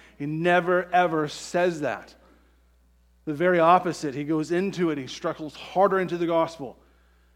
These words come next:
He creates a confessional statement saying, "You should confess this. According to the Scriptures, Jesus did this." That's where your hope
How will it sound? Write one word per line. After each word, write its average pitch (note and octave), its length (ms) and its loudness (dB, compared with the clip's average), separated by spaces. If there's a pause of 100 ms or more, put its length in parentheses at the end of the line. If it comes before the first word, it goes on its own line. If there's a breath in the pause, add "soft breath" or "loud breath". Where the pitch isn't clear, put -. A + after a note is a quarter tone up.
(120)
He D3 60 -8
creates F#3+ 380 4
a F3 40 -4
confessional E3+ 680 -4
statement D#3+ 340 -4
saying, E3 220 -4
"You F#3+ 120 -4
should F#3+ 240 -4
confess F3+ 520 -2
this. F#3 360 4
According G3+ 440 -4
to F#3 60 0
the E3+ 80 -2
Scriptures, F#3+ 540 -2
Jesus F3+ 460 -4
did C#3+ 220 -6
this." E3+ 280 2
That's G3 300 -6
where G3 100 -2
your E3+ 200 -4
hope G#3+ 420 -4